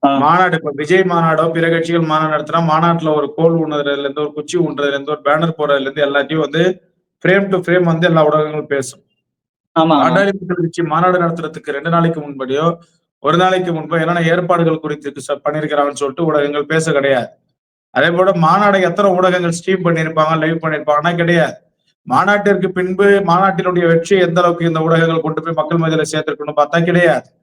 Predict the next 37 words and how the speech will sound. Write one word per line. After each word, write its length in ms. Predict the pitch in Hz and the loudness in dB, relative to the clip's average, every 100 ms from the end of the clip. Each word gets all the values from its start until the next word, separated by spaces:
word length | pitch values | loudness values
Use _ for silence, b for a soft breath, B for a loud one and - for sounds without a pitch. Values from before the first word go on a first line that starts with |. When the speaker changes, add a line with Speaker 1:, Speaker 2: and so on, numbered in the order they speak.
| _ _ _ _ | _ _ _ _
Speaker 2:
ஆனா 360 | 156 190 226 214 | 0 2 2 2
இந்த 220 | 180 185 | 0 0
மாதிரி 220 | 185 202 | 2 4
ஒரு 160 | 196 175 | 4 2
சச்சரவு 460 | 175 175 202 185 | 0 2 2 4
ஏற்பட்டு 360 | 180 175 180 170 | 2 2 -2 -2
விட்டது 320 | 170 202 190 | -2 -2 -2
என்பது 260 | 185 175 170 | -2 0 2
குறித்த 280 | 170 170 165 | 2 0 0
ச-, 180 | 160 151 B B _ | 2 0 B B _
செய்திகளை 560 | - 175 180 170 175 | -4 2 4 4 4
உருவாக்கி 480 | 196 175 185 180 180 | 4 4 4 2 -2
இந்த 120 | 175 | -2
மாதிரி 300 | 170 175 170 | -2 -2 0
பேசிட்டு 260 | 185 175 175 | -2 -2 -6
இருக்கிறாங்க 320 | 165 156 147 | -4 -2 -4
இல்லையா? 200 | 147 180 | 0 0
இது 220 | 180 175 | 2 0
ஊடகத்துடைய 360 | 190 185 180 160 | 2 0 -2 -6
செயல். 360 | 143 160 - b b | -2 -4 -4 b b
இப்ப 120 | b 147 | b -2
நம்ம, 320 | 156 202 185 | 0 2 0
நம்மளுடைய 680 | 170 208 226 202 180 170 B B _ | 2 2 4 4 4 0 B B _
நோக்கம், 480 | 151 180 240 240 208 | -4 0 0 2 0
இந்த 140 | 185 | 0
காணொலிய 380 | 170 175 208 202 | 0 2 2 2
நோக்கம்னா 320 | 180 185 190 | 2 0 2
என்ன 220 | 190 185 170 | 2 0 0
குரு? 400 | 160 147 156 160 _ _ _ 143 | 0 0 0 -4 _ _ _ -2
நம்மளுடைய 240 | 165 165 | 0 2
தொண்டர்கள் 460 | 180 196 240 226 196 | 0 2 2 4 4
யாரும் 340 | 180 185 185 | 4 2 0
குழம்பக்கூடாது. 580 | 175 185 180 160 139 127 - - | -2 0 -2 -2 -2 -6 -16 -8
ஐயா 340 | 147 185 190 | -2 2 2
வழி 240 | 170 160 | 2 0
நடத்த 580 | 170 160 156 185 196 202 | 0 -2 0 2 2 2
அண்ணன் 300 | 147 151 160 | -4 -8 -8